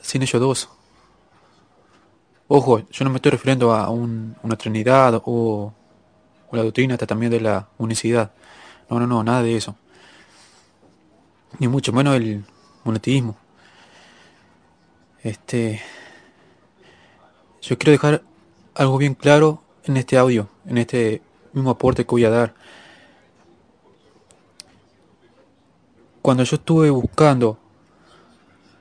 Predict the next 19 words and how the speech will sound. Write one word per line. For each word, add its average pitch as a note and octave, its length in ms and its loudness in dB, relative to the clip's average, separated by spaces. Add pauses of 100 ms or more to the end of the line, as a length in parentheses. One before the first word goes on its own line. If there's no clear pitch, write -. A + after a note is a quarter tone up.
(140)
a A2+ 100 -4
Dios C#3+ 400 4 (560)
bajo A#2+ 200 2
mi A#2+ 140 -2
ignorancia B2 520 2
hace G#2 420 -6
varios A2 280 0
años, B2+ 360 0 (260)
mis A#2+ 140 -4
hermanos A2+ 380 -2
saben A#2+ 160 0
bien A#2+ 200 -2
el, G#2+ 180 -6
el A2 80 -10
testimonio A#2 460 -6
que A#2 120 -4
he - 20 0
dado, A#2+ 260 -2 (1600)
yo C3 380 0